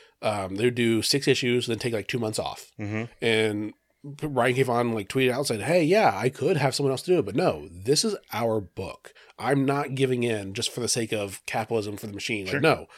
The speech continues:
Speaker 1: I'm keeping my integrity where it should be for the story, and the story we wanna tell is with me and with her as the artist,
Speaker 2: Mm-hmm.
Speaker 1: and that is what it is."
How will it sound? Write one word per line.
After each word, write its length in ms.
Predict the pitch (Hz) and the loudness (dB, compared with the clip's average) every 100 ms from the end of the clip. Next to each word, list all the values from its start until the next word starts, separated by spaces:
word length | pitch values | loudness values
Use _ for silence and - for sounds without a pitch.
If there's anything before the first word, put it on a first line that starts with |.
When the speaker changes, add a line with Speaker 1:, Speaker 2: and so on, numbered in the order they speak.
| - _ | -20 _
Speaker 1:
I'm 220 | - 123 147 | -4 -2 0
keeping 300 | 170 139 143 | 2 2 2
my 180 | 113 | 2
integrity 580 | 143 143 120 98 95 110 _ _ _ | 2 2 0 -2 -6 -10 _ _ _
where 500 | - 107 98 101 110 - | -6 -2 0 2 0 -4
it 80 | 113 | -6
should 160 | - 107 | -4 -4
be 140 | 104 | -6
for 200 | - 104 | -4 -4
the 80 | 98 | -2
story, 480 | - 120 101 98 - | 0 2 2 -2 -6
and 140 | 110 | -6
the 160 | 104 107 | -6 -4
story 240 | 139 123 | 0 2
we 60 | 120 | 2
wanna 140 | 113 | 0
tell 240 | 147 135 101 | 0 0 0
is 100 | 110 | -6
with 260 | 120 - | -10 -4
me 320 | 120 127 131 | 0 2 2
and 120 | 117 117 | -2 -2
with 100 | - | 0
her 160 | 117 | 2
as 100 | 117 | 2
the 80 | 113 | 2
artist, 360 | 98 98 - - - | -2 -4 -8 -12 -16
Speaker 2:
Mm-hmm. 120 | 92 107 | -14 -8
Speaker 1:
and 160 | 113 | -4
that 120 | 104 | -2
is 160 | 101 98 | -4 -4
what 160 | 101 95 | -6 -8
it 140 | 73 | -10
is." 160 | - | -12